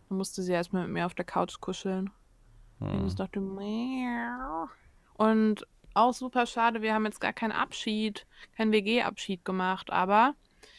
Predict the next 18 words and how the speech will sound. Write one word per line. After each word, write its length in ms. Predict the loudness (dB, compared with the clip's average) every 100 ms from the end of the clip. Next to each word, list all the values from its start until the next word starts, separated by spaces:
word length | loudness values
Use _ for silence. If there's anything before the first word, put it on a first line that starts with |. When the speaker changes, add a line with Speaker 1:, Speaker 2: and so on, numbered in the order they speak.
| -14 -2
Speaker 1:
wir 80 | 4
haben 60 |
heute 200 | 4 4
schon 140 | 2 4
darüber 280 | 4 4 2
gesprochen, 640 | -2 4 6 6 4 -2 -4 _ _
wir 120 | -2 4
holen 280 | 4 6
das 260 | 6 4 2
nach 540 | 2 4 4 2 -8 -2
im 120 | 4 6
Speaker 2:
Okay. 140 | 6
Speaker 1:
Mai. 320 | 6 4 0 -8 _ _ -20 0
Wann 140 | 4 6
ist 100 | 4
unser 220 | 4 2
Sperrmüll, 440 | 2 4 6 6 6
Mauri? 480 | 6 4 0 -2